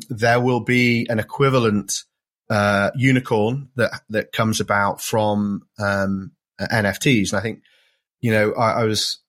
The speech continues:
very envious of how quickly the Winklevoss twins managed to move on Nifty Gateway. They always seem to have a nose for it.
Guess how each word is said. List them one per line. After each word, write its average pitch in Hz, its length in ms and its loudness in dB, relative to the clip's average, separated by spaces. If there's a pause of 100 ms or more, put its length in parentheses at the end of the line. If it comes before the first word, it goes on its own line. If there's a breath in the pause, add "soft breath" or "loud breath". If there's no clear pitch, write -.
very 131 340 0
envious 120 520 2
of 104 100 -2
how 104 140 -2
quickly 113 340 -4
the 101 100 -4
Winklevoss 104 640 -4 (160)
twins 110 320 2
managed 104 380 -2
to 110 60 -2
move 107 200 0
on 104 120 -4
Nifty 101 220 -8
Gateway. 110 640 0
They 104 120 2
always 110 280 -2
seem 107 220 -2
to - 120 -8
have 101 200 -2
a 101 40 0
nose 110 360 2
for 156 160 2
it. 139 160 0